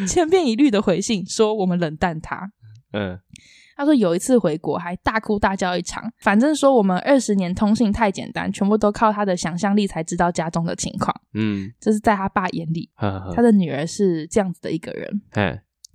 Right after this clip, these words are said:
Speaker 1: 那至于他妈呢？他妈怎么看这件事情？他妈就说啊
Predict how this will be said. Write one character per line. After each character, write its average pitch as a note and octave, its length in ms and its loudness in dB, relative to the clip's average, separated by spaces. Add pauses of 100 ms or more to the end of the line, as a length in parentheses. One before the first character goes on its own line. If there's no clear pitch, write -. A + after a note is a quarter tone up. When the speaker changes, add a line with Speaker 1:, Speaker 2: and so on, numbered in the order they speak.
(540)
Speaker 1:
那 C#4+ 80 -6
至 F#4 140 6
于 C4 60 8
他 B3+ 160 0
妈 C4+ 240 0
呢？ A#3 260 0 (140)
他 C4 100 -4
妈 D4+ 160 0
怎 C4 100 2
么 F3 80 0
看 A3 200 4
这 A3 100 0
件 G#3 160 2
事 G3+ 140 -2
情？ - 260 -12 (720)
他 E4 80 -6
妈 F4+ 180 -2
就 F4+ 120 6
说 C4+ 240 2
啊 G3 120 2